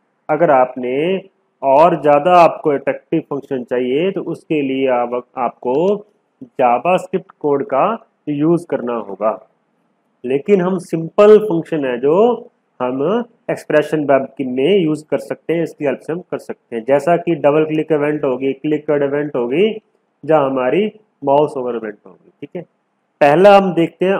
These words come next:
on click। जब हम किसी भी content पे click करते हैं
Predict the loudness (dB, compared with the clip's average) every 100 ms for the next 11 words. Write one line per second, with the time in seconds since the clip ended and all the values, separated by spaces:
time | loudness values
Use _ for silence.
0 | 0 4 6 6 4 -2 -2 -2 -6 _
1 | _ _ _ _ _ _ _ 2 2 2
2 | 0 -6 -4 -2 0 -2 -2 -4 -2 -2
3 | -2 -4 -4 -4 _ -4 -4 -2 -4 -4
4 | -4 -4 -4 -6 -6 -6